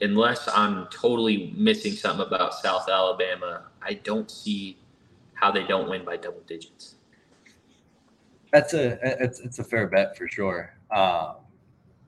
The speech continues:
Speaker 2: a touchdown does seem, seem, seem pretty heavy. Um, you know, i-, i-, if, if I were to sell you on, on, on Tulane not covering, it'd be, you know, first game hiccups.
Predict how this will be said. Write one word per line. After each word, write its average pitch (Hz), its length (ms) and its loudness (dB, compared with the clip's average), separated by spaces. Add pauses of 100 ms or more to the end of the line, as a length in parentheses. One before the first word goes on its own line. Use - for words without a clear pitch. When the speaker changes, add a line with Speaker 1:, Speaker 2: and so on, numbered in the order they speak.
(580)
Speaker 2:
a 101 80 -2
touchdown 143 500 2
does 113 240 4
seem, 110 240 -2
seem, 107 220 -10
seem 101 220 -6
pretty 104 280 0
heavy. 92 460 0 (220)
Um, 82 580 -2 (880)
you 95 80 -14
know, 90 80 -6
i-, 90 220 -8 (280)
i-, 127 40 2
if, 135 480 4
if 143 180 2
I 147 60 12
were 156 180 6
to 143 80 0
sell 127 260 2
you 123 120 4
on, 110 240 2
on, 95 420 0 (720)
on 98 140 -4
Tulane 92 300 -2
not 90 220 -4
covering, 90 300 0
it'd 85 140 -10
be, 90 220 -6 (280)
you 107 80 0
know, 95 100 2
first 101 300 -2
game 90 160 -6
hiccups. - 640 -8